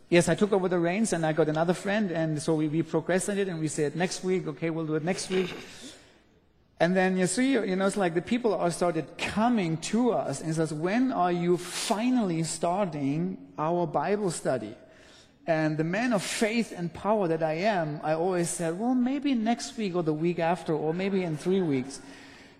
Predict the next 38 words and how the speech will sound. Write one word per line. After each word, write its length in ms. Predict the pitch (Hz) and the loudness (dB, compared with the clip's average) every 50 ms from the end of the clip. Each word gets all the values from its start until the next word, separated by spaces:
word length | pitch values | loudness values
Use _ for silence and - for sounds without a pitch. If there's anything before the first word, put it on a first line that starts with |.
| - | -4
And 160 | - 165 175 170 | -2 -2 0 0
so 140 | 208 214 | 0 0
as 100 | 220 185 | 0 0
I 40 | 202 | 0
was 200 | 196 202 208 190 | 0 0 0 0
not 200 | 220 254 294 294 | 0 0 0 0
really 180 | 277 226 214 196 | 0 -2 0 0
ready, 320 | 175 180 185 190 180 196 170 | 2 2 2 0 0 -2 -2
and 100 | 165 185 | -2 0
then 120 | 196 208 | 0 0
there 100 | 208 196 | 0 -2
came 200 | - - 220 190 | -2 -2 -2 -2
a 40 | 185 | -4
point 480 | 180 - - - 240 233 214 185 160 | -4 -6 -4 -2 0 0 0 -2 -2
where 120 | 170 185 - | -2 -2 -4
it 60 | 165 | -4
hurt 400 | 175 - - - - 233 233 226 | -4 -6 -8 -4 -2 -2 -2 -2
so 220 | 233 - 202 190 | -2 -2 0 0
much, 480 | 180 180 214 220 180 156 156 156 - - | 0 0 0 0 0 -2 -4 -6 -8 -4
where 280 | 156 165 175 170 160 160 | -2 0 2 2 2 0
my 200 | 170 165 165 170 | -2 -4 -4 -4
conscience 580 | 170 - - - 247 294 320 - - 254 196 - | -6 -8 -6 -2 0 0 0 0 0 0 0 0
was 140 | 190 180 | -2 -2
so 160 | 175 - 196 175 | -2 0 -2 -2
bad 480 | 156 160 185 220 226 190 165 160 151 | -2 -2 -4 -2 0 0 0 0 -2
because 240 | 165 165 - 180 170 | -4 -6 -4 -6 -6
she 80 | - 240 | -4 -2
was 160 | 240 247 208 | -2 -2 -2
supporting 540 | - - - - - 262 294 302 269 208 175 | -2 -4 -8 -8 -6 -4 -2 -2 0 -2 -2
me 80 | 165 156 | -2 -4
and 80 | 156 | -4
I 60 | 156 | -6
was 120 | 160 170 156 | -6 -6 -6
supposed 300 | - 165 175 185 180 - | -8 -6 -4 -4 -4 -4
to 60 | - | -4
be 100 | 165 151 | -6 -6
doing 400 | 143 156 214 277 302 240 180 151 | -4 -4 -2 0 0 0 0 2
this, 240 | 151 156 156 156 | 0 0 0 0